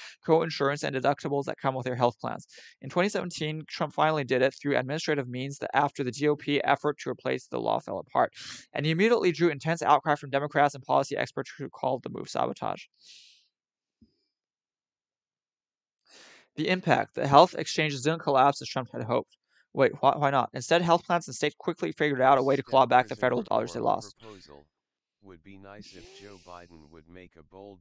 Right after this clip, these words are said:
Speaker 2: declaration of equity by promising that all of us would get the same treatment as his
Speaker 1: <laughs>
Speaker 2: son, Hunter.
Speaker 1: Yeah.
Speaker 2: Can violate drug laws,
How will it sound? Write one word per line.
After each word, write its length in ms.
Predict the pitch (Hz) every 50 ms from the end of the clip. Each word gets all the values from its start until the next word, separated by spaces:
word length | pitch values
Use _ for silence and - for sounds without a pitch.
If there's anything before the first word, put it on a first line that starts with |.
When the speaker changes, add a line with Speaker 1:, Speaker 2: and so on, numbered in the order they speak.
| 82
Speaker 2:
declaration 800 | - 110 107 101 _ 104 98 90 92 95 101 95 - - 92 87 90
of 100 | 85 80 85 95
equity 440 | 104 107 _ 104 90 78 82 82 76 _
by 200 | 85 85 80 - - _
promising 600 | 107 104 104 104 101 98 92 - 98 95 90 85 85
that 140 | 85 82 - _
all 260 | 120 110 117 120 107 95
of 100 | 82 82
us 240 | 87 87 90 90 _ 90
would 140 | 87 82 78 80
get 160 | 101 98 92 _
the 80 | - 80
same 380 | - - - 101 98 98 95 90
treatment 520 | - _ 110 110 104 - _ 92 90 82 _ _ 90 -
as 120 | 151 139
his 260 | 165 165 151 180 -
Speaker 1:
<laughs> 0 |
Speaker 2:
son, 280 | - 104 92 85 82 82 80 _ _ _ _ _ _ _ _ _ _ _ _
Hunter. 420 | 113 113 110 107 95 78 76 73 71 _ _ _ _ _ _ _ _ _ _ _ _ _ _ _
Speaker 1:
Yeah. 220 | - 165 165 143 123 - _ _
Speaker 2:
Can 160 | 113 113 110 98 98
violate 480 | 107 104 101 101 92 92 95 90 80 _
drug 380 | _ 92 95 104 101 92 87 82
laws, 480 | 82 85 87 85 76 73 76 - -